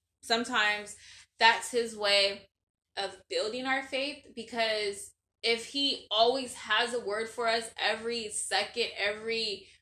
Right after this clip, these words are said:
minute, then how can we grow? We have to grow just having faith and knowing that God is doing whatever it is that he's doing for us,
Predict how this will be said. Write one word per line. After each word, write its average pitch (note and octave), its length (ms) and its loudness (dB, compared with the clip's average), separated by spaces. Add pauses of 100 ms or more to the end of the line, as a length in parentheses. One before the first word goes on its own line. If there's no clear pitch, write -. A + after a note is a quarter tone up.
(120)
minute, G#3+ 560 -2 (640)
then A#3+ 520 0 (960)
how C#4 440 4
can B3+ 280 -4
we G#3 160 -12
grow? G#3 440 -4
We A#3 120 -2
have C4+ 260 2
to B3 100 -8
grow A3 680 0 (540)
just A#3+ 480 0
having B3 500 -2
faith A#3 440 0
and G#3+ 180 -8
knowing A#3 300 -2
that A3+ 200 0
God A3 220 2
is A3 300 -4
doing A#3+ 540 -4 (460)
whatever A3+ 440 6
it A#3 140 4
is A#3 300 4
that A3+ 160 -2
he's A3+ 280 -6
doing A3 360 -6
for C4 240 -4
us, C4+ 300 -2